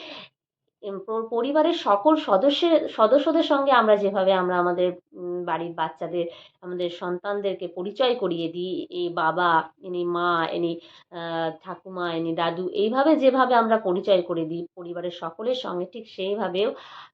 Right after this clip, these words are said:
প্রতিটি বাবা মায়ের কিন্তু কর্তব্য হলো ঈশ্বরের সঙ্গে, ভগবানের সঙ্গে পরিচয় করিয়ে দেওয়া। যার মধ্যে বাবা মারাই একমাত্র পারবে এস-, শিশুকাল থেকে যদি কোনো,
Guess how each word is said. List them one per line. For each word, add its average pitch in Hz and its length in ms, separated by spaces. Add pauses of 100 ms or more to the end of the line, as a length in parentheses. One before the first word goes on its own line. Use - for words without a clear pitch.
(160)
প্রতিটি 294 520
বাবা 190 400
মায়ের 294 380
কিন্তু 233 240
কর্তব্য 196 600
হলো 214 520 (100)
ঈশ্বরের 269 500
সঙ্গে, 196 540
ভগবানের 190 880
সঙ্গে 202 580 (240)
পরিচয় 190 460
করিয়ে 160 340
দেওয়া। 170 340 (340)
যার 247 340
মধ্যে 277 240
বাবা 208 320
মারাই 294 340
একমাত্র 220 640
পারবে 185 640 (340)
এস-, - 280 (300)
শিশুকাল 339 580
থেকে 226 380
যদি 214 200
কোনো, 196 360